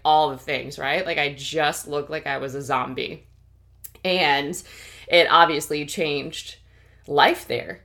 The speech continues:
for a bit, and I had to be woken up throughout the night because if you have some sort of concussion, then somebody has to keep checking on you to make sure that you're good. So at any rate, the healing process of that was wild.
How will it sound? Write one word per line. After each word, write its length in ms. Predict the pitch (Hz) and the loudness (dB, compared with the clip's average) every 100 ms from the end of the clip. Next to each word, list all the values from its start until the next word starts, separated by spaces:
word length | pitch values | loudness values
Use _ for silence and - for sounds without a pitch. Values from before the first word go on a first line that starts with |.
| _ | _
for 260 | _ - 151 | _ -2 -2
a 40 | |
bit, 300 | 139 143 131 | 0 0 0
and 140 | 147 151 | 0 0
I 80 | 151 | 0
had 220 | 151 147 | 0 -6
to 60 | |
be 320 | 147 147 143 143 | -6 -6 -6 -4
woken 340 | 147 147 151 | -2 -2 -2
up 160 | 139 123 | -6 -4
throughout 220 | 147 139 | -4 -4
the 60 | 139 | -4
night 540 | 143 139 151 160 - - | -2 0 0 -4 -14 -14
because 240 | 147 151 | -8 -6
if 120 | 143 | -6
you 120 | 143 | -8
have 240 | 156 143 143 | -6 -4 -4
some 180 | 151 151 | -10 -12
sort 220 | 147 139 | -12 -14
of 100 | - | -14
concussion, 720 | 151 139 - 151 - 139 139 | -18 -14 -10 -10 -10 -10 -8
then 220 | 143 139 | -8 -8
somebody 260 | 147 151 143 | -10 -8 -8
has 120 | 156 | -8
to 80 | - | -10
keep 180 | 147 - | -16 -10
checking 340 | 143 156 180 | -10 -10 -8
on 140 | 226 | -6
you 120 | 254 349 | -6 -6
to 120 | 240 | -8
make 220 | 160 147 | -8 -8
sure 160 | - 160 | -8 -8
that 120 | 143 | -8
you're 160 | 147 143 | -8 -8
good. 440 | 139 165 139 127 | -2 0 0 -4
So 180 | - 180 | -2 2
at 80 | 185 | 4
any 220 | 262 202 | 4 4
rate, 240 | 139 123 | 2 0
the 60 | 165 | -4
healing 380 | - 311 339 262 | -4 -2 -2 0
process 360 | 196 175 160 | 2 2 0
of 80 | 165 | -4
that 200 | 156 143 | -2 -2
was 160 | 139 127 | -6 -8
wild. 680 | 143 190 226 180 135 139 | -2 0 2 0 -2 -8